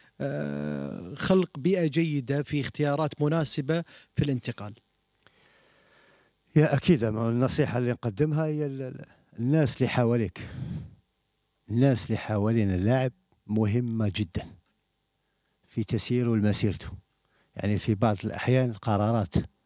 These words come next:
Speaker 2: القرارات، في قرارات صعبة لازم تاخذها، فيه مسؤولية، لكن عندما يكون الناس اللي حواليك يحبوا لك الخير، يعني، وي-، وعندهم الكفاءة. آه، الحين ممكن ما نقولش وكيل أعمال، ولكن محامي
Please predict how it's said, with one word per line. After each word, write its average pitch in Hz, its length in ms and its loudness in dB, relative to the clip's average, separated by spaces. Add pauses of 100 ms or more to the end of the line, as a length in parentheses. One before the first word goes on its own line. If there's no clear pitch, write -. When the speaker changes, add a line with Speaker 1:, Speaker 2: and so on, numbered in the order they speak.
(760)
Speaker 2:
القرارات، 120 540 2
في 120 120 -2
قرارات 113 440 0
صعبة 110 320 0
لازم 101 220 0
تاخذها، 123 540 0 (220)
فيه 110 160 -2
مسؤولية، 127 680 0 (360)
لكن 110 220 -4
عندما 117 320 2
يكون 117 300 0
الناس 110 400 0
اللي 87 80 -4
حواليك 101 640 0 (440)
يحبوا 104 360 2
لك 98 160 -4
الخير، 98 380 -2 (580)
يعني، 98 300 -2
وي-، 90 320 -2 (280)
وعندهم 113 320 2
الكفاءة. 107 680 -2 (440)
آه، 90 840 -2
الحين 135 360 0
ممكن 135 360 2
ما 127 80 2
نقولش 123 360 -2
وكيل 120 300 0
أعمال، 120 380 2
ولكن 131 460 0
محامي 131 600 0